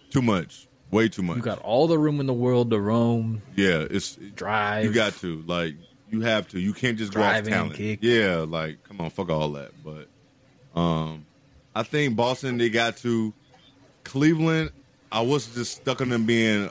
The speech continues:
Speaker 1: uh, up to the second round, and that's it. They could fuck around, make it to the West. You never, 'cause, I mean, to the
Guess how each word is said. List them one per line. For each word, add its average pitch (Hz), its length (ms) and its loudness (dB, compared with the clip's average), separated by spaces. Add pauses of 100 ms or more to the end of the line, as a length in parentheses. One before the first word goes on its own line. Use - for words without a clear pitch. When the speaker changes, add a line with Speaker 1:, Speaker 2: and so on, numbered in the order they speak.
(120)
Speaker 1:
uh, 95 160 0 (220)
up 104 140 -6
to 117 100 -20
the 98 100 -2
second 113 400 0
round, 107 480 0 (100)
and 90 100 -12
that's 90 220 -4
it. 120 260 0 (680)
They 190 100 -2
could 208 260 2
fuck 143 200 -2
around, 117 300 2
make 107 120 2
it 104 100 0
to 107 100 -8
the 95 120 0
West. 92 360 -2
You 117 140 -4
never, 151 200 0
'cause, 131 260 -2
I 107 40 -8
mean, 104 360 -2
to 110 80 -20
the 101 100 -20